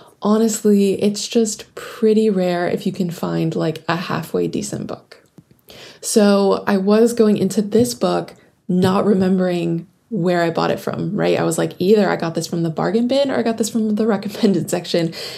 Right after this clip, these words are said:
And that is a wide, wide gulf. And so I really went into this, like,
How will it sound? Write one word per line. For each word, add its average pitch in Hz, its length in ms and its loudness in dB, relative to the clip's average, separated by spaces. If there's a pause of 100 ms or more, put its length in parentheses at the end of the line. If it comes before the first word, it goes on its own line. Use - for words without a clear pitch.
(120)
And 185 120 0
that 208 120 4
is 254 120 2
a 254 140 4
wide, 185 440 2
wide 185 360 -2
gulf. 180 320 4
And 208 140 0
so 190 160 2
I 185 140 0
really 180 380 2
went 190 180 0
into 185 180 -4
this, 208 200 -2
like, 170 240 -4